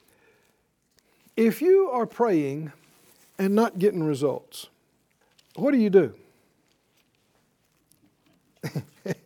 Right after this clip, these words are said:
What do you do? Y-, you don't just keep beating your head against the wall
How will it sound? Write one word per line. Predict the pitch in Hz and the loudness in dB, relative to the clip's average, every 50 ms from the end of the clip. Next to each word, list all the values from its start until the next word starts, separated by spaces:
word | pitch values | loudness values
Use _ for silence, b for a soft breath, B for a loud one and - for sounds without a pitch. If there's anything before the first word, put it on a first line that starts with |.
| 135 - - 127 123 - - - - 208 175 - - - b b b b b b _ | -20 -20 -20 -20 -20 -20 -20 -6 -2 -2 -2 -2 -6 -12 b b b b b b _
What | 208 254 269 | 0 2 2
do | 269 | 2
you | 254 240 | 2 4
do? | 202 196 143 110 - - _ _ _ _ _ B B B B B B _ B B B B B B B B B B B - | 4 4 4 4 -2 -14 _ _ _ _ _ B B B B B B _ B B B B B B B B B B B -6
Y-, | 214 | -2
you | - 233 247 285 | 2 4 6 8
don't | 392 440 415 370 | 8 8 8 6
just | 359 339 - - | 6 4 6 4
keep | - 320 277 240 | 4 2 4 4
beating | 220 262 269 226 214 | 2 2 2 2 2
your | 208 190 | 4 4
head | 214 311 330 285 | 4 4 4 2
against | 220 196 196 180 - - | 4 4 4 2 2 0
the | 147 131 | 0 2
wall | 135 139 139 156 220 277 254 - | 4 4 4 4 2 -2 -6 -14